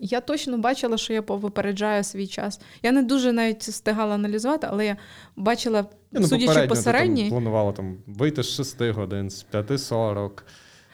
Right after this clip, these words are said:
Speaker 1: Ну, я хотіла п'ять двадцять.
Speaker 2: Ага. Круто.
Speaker 1: Я хотіла
Speaker 2: А вийшло
Speaker 1: п'ять тридцять чотири, я
Speaker 2: Ну,
Speaker 1: провалила
Speaker 2: таке.
Speaker 1: п'ятнадцятку.
Speaker 2: Так, п'ять тридцять чотири.
Speaker 1: Чотирнадцять.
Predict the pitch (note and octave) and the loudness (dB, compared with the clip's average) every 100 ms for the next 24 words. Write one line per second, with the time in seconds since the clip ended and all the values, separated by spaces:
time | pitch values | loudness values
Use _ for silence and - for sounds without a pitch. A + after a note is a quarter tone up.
0 | - - G3 G#3+ C4 D#4+ F4+ E4 C#4+ G#3 | -20 0 4 4 2 2 2 4 2 2
1 | F#3 E3 F3 G3 - - A2 - - - | -2 -2 -4 -10 -10 -8 -6 -8 -16 -20
2 | _ _ _ _ _ _ _ _ _ - | _ _ _ _ _ _ _ _ _ -10
3 | B2 D3+ E3 _ G3+ G#3 - G#3 G#3+ G#3 | -10 -10 -20 _ -8 -6 -6 -6 -4 -4
4 | G#3+ B3+ _ - G#2+ A#2 D#3 D#3+ - D#3 | -6 -12 _ -12 -10 -6 -6 -8 -10 -6
5 | D#3+ D#3+ E3 G3 G3 G3+ - G#3 - - | -2 -2 -2 -2 0 -4 -4 -6 -6 -6
6 | F3 G3 G3 G3 G3 F#3 F#3 F3 - F3+ | -4 -4 -6 -6 -4 -4 -2 -4 -6 -6
7 | F#3 F#3+ - A2 G3+ A#2 - - - - | -4 -4 -4 -6 -6 -8 -10 -14 -16 -16
8 | - - G3 F#3+ F#3+ F#3+ - | -14 -8 -6 -4 -4 -6 -12